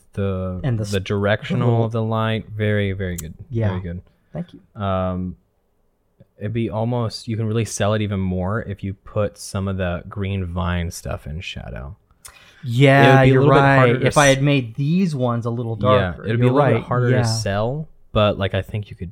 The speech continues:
Speaker 1: do it.
Speaker 2: I, yeah, that's definitely
Speaker 1: Um,
Speaker 2: a missed opportunity.
Speaker 1: and then have, like, have, like, a contrasting piece. So have the vines going into the more light side,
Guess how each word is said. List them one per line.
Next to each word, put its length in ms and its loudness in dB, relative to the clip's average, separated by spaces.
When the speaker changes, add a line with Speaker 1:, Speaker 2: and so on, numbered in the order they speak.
Speaker 1:
do 200 -10
it. 160 -12
Speaker 2:
I, 220 -2
yeah, 340 -4
that's 260 4
definitely 340 4
Speaker 1:
Um, 60 4
Speaker 2:
a 20 4
missed 160 0
opportunity. 220 4
Speaker 1:
and 60 2
then 60 6
have, 100 4
like, 200 2
have, 260 0
like, 200 -2
a 280 2
contrasting 800 -2
piece. 300 -6
So 120 -2
have 140 0
the 100 -2
vines 480 -2
going 500 -2
into 260 -2
the 200 0
more 240 0
light 340 -4
side, 420 -2